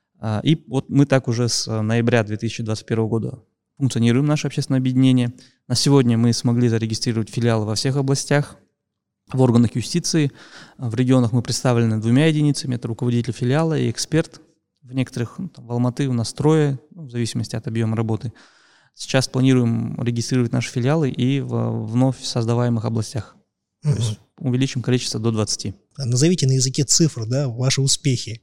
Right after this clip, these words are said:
Speaker 2: <laughs> Сколько денег вернули государству?
Speaker 1: Я сам выходец из государственных органов, да, я знаю, что такое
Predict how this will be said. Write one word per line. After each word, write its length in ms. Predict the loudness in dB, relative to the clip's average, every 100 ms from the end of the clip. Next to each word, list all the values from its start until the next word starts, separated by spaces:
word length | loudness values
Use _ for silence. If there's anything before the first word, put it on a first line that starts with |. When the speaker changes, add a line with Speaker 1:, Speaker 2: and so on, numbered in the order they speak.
| 2
Speaker 2:
<laughs> 100 | 4
Сколько 320 | 6 4 4 4
денег 320 | 4 4 4
вернули 340 | 6 8 6
государству? 640 | 4 2 2 0 0 -6 -12 -20 -20 -8 2
Speaker 1:
Я 560 | 6 8 6 4 -2 -12 -18 -20 _
сам 320 | 2 4 4
выходец 480 | 2 2 2 0 0
из 80 | 0
государственных 600 | 0 2 2 2 0 2
органов, 320 | 4 4 2
да, 100 | 2
я 160 | 2 2
знаю, 240 | 2 0
что 160 | -4 -8
такое 240 | -6 -2